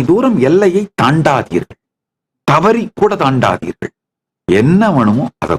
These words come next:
கொடுத்துருவாரு. இந்த பரமாத்வைத்த அனுபூதி வந்த பிறகு அவரே கைட் பண்ணுவாரு. அதுக்கப்புறம் நீங்க எங்க போகணும், எங்க வரணும், அதெல்லாம் அவரே கைட் பண்ணுவாரு. அதுக்கப்புறம் போகாம இருக்கணும் அப்படின்லாம் நான் சொல்ல மாட்டேன். அதுக்கப்புறம் போறது, போறதில்ல அப்படின்ற இதுவே இருக்காது. ஏன்னா, அவர் உங்களுக்குள்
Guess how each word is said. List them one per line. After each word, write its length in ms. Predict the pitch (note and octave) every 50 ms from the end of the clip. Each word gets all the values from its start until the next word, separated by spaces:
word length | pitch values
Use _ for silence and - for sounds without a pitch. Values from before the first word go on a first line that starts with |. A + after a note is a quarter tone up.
| -
கொடுத்துருவாரு. 580 | - - - - D#3 B2 G#2+ F2+ E2 D#2+ F#2+ G2 - _ _ _ -
இந்த 100 | B2 C#3 C#3 -
பரமாத்வைத்த 760 | G3+ - E3+ F#3 G#3 A3 A#3 A#3+ A#3 - G#3+ G#3 G3+ G3 G3 D#3+ D#3
அனுபூதி 360 | E3+ G3 F#3 G3+ G#3+ F#3+ F3+ B2+ G2 G#2
வந்த 260 | D3 F#3 A3 C4 A#3+ C4+ A#3 F#3
பிறகு 240 | G3+ G#3 A#3 A3+ B3 A3+ - F#3+
அவரே 220 | G3+ C4 D4+ E4 D#4+ A3
கைட் 220 | A#3 A3 G#3+ - -
பண்ணுவாரு. 320 | D#3+ B2 F2+ D#2 D2 - - _ - - - - G#3
அதுக்கப்புறம் 500 | A3 C#4+ - D4 - - D4 G4+ D4 C4
நீங்க 140 | A3+ G#3 G#3+ G3+ F3 D3+ - - _ _ - C3+ C#3+
எங்க 140 | D#3 D#3 D3+ D3+ C#3+
போகணும், 340 | C#3+ C#3 C3+ C#3+ D3 D3 C#3 C#3
எங்க 120 | C#3 C#3+ C3+ C3+
வரணும், 300 | C3+ C3+ C3+ C#3+ C#3 C3
அதெல்லாம் 260 | B2+ C3 D3 C#3+ C3
அவரே 140 | C3 C#3 C#3 A#2+
கைட் 200 | C3 C3 - - B2
பண்ணுவாரு. 220 | B2 C#3+ F3 F#3+ D#3 C#3+
அதுக்கப்புறம் 460 | D#3+ E3+ - F#3 F#3 - G3+ G3+ E3 C#3
போகாம 420 | D3 D3+ D3 C#3+ D#3 D#3 D#3 D3+ D3 C#3+
இருக்கணும் 300 | C#3 C#3+ C#3+ D3 D3+ C#3+
அப்படின்லாம் 340 | B2+ C#3 C#3 C#3 D3 D3 C#3
நான் 140 | B2+ - C3+
சொல்ல 120 | - B2+ B2 A#2
மாட்டேன். 260 | A#2 G#2 F3+ A3 A#3+ - _ _ - -
அதுக்கப்புறம் 420 | D#3 E3+ F3+ G3+ F#3+ A#3 B3 A#3 A3+ - D#3
போறது, 420 | D#3+ E3+ F#3 F#3 F#3 F#3 E3 G3 A3 G#3+ G#3+ -
போறதில்ல 520 | D#3+ E3 E3+ F3 F3 E3 E3 E3 E3 F3 G3 F#3+ D#3+
அப்படின்ற 320 | C#3 C#3+ E3 F#3+ G3 F#3 F3+ D3 C#3+
இதுவே 200 | C#3+ E3+ F#3+ G3 F#3+
இருக்காது. 260 | E3+ - E3+ D3+ C#3+ D3
ஏன்னா, 100 | F3 G#3 G#3 F#3+ - _ _ - - A2 C3+
அவர் 200 | F3 A#3 C4 B3+ A3+
உங்களுக்குள் 600 | G#3+ A3+ A3+ A#3 A3+ A3+ - - - B3 B3 A#3+